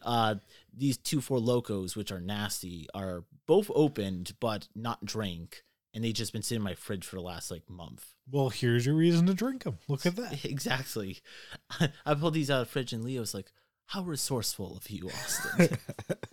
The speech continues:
Speaker 1: <laughs> All right, so we're just gonna be talking about a little bit of everything. We talk about movies, T V shows we've been watching, also just general topics I want to talk about with you recently.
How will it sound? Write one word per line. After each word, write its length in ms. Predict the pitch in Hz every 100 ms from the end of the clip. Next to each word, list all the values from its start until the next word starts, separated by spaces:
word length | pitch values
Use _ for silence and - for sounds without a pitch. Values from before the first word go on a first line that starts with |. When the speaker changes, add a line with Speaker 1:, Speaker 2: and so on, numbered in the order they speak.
| 285 - 214 - -
Speaker 1:
<laughs> 100 | 175 - - _ _ - - - - -
All 140 | 180
right, 300 | 185 139 117
so 280 | - 214 147
we're 200 | 120 196
just 180 | 262 233
gonna 120 | 214
be 20 |
talking 320 | 180 175 170 196
about 220 | 151 139
a 60 |
little 140 | 139 147
bit 180 | 139 131
of 120 | 117
everything. 640 | 123 117 117 120 117 113
We 220 | 110 127 117
talk 260 | 131 123
about 320 | 120 113 107
movies, 500 | 131 139 135 127 117 - -
T 160 | - 147
V 100 | 127
shows 260 | - 127 120
we've 100 | 117
been 60 |
watching, 380 | 113 110 - 113
also 320 | - 120 123
just 240 | 113 104 98
general 320 | 120 110 95
topics 640 | - 104 98 71 65 -
I 140 | 95 90
want 220 | 92 90
to 60 |
talk 240 | - 95 87
about 180 | 92 82
with 140 | -
you 100 | 87
recently. 580 | 80 90 - 82 -